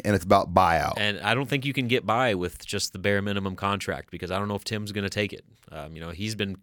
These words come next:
Speaker 2: basically coaching with zero job security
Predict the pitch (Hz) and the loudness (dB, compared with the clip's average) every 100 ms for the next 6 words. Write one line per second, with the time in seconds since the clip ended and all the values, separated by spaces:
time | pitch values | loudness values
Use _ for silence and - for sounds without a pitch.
0 | _ - 110 107 107 95 107 110 110 95 | _ -8 -4 -4 -2 -4 -2 -4 -2 -4
1 | 87 87 107 104 87 95 101 - 90 92 | -4 -2 0 0 -2 -2 -2 -4 -6 -4
2 | 87 85 85 | -4 -4 -6